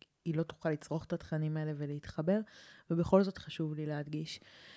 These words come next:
שהמפתח מאסטר פנימה, או הילדה הפנימית, או הלקיחת אחריות, זה לא אומר שאני לא מציבה גבולות,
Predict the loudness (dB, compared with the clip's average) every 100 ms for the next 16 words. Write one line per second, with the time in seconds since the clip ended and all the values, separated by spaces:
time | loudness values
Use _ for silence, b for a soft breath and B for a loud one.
0 | B B B B 2 8 10 8 -2 _
1 | _ _ _ _ 8 8 6 2 0 4
2 | 4 6 4 2 0 2 4 4 4 2
3 | 0 2 2 2 0 0 0 0 0 -2
4 | -4 -2 0 0 0 0 0 0 0 2
5 | 2 0 -2 0 2 2 0 -4 b b
6 | 4 6 6 2 0 0 0 0 2 2
7 | -2 -10